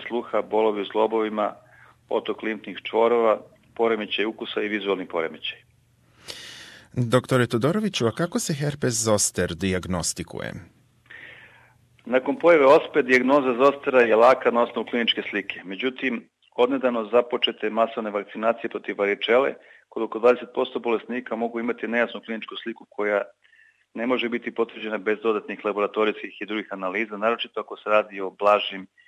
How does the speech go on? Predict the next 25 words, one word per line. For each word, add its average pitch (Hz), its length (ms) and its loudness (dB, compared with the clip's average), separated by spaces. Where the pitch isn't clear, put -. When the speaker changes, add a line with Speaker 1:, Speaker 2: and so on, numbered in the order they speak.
Speaker 1:
ili 104 160 -2
atipičnim - 560 -4
slučajevima 95 460 -6
zostera. - 380 -10
Veći 131 240 -2
broj 147 160 0
laboratorijskih 123 640 -2
studija 120 280 -4
pokazuje 117 420 -6
da 107 100 -4
čak 113 200 -4
deset 123 300 -4
posto 127 280 -4
uzoraka 117 400 -2
materijala 104 720 0
sa 92 80 -10
bolesnika 104 640 -12
ne 107 180 -8
sadrži 101 280 -8
jasne 104 300 -2
dokaze 101 460 -4
za 95 60 -14
prisustvo - 440 -14
varičela 95 420 -2
virusa. 90 400 -8